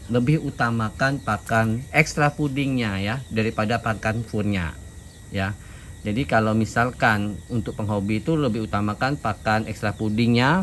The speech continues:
furnya itu sebagai sampingan. Tetapi kalau buat peternak, furnya itu lebih utama, ekstra puding sebagai sampingan ya.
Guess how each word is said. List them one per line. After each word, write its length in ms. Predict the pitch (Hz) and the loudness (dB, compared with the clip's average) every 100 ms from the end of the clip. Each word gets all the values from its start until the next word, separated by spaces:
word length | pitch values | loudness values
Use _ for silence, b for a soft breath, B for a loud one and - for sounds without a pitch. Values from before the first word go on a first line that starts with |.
| - | 0
furnya 320 | 131 120 113 | 0 0 0
itu 160 | 113 | -2
sebagai 400 | 113 113 107 135 | -2 0 2 2
sampingan. 560 | 123 110 - 117 113 95 | 2 0 2 4 4 2
Tetapi 480 | 101 104 92 - 160 | 0 -2 -2 0 0
kalau 240 | 117 110 | 2 0
buat 240 | 104 110 98 | 2 0 0
peternak, 640 | 104 110 151 117 113 131 - - - - - - - - B B B B | -2 2 4 4 4 2 -6 -16 -16 -16 -16 -16 -16 -16 B B B B
furnya 480 | - 147 170 185 135 | 0 4 6 6 4
itu 160 | 120 | 4
lebih 240 | 117 107 107 | 2 2 -2
utama, 720 | 101 101 98 104 135 202 294 - - | 0 2 4 6 6 6 2 -6 -6
ekstra 320 | 123 147 127 | 0 2 4
puding 320 | 139 131 151 | 4 4 4
sebagai 320 | 123 110 110 | 4 2 2
sampingan 640 | 104 104 101 107 98 87 80 76 | 2 0 0 0 2 0 -4 -6
ya. 380 | 87 92 107 120 | -6 -6 -6 -8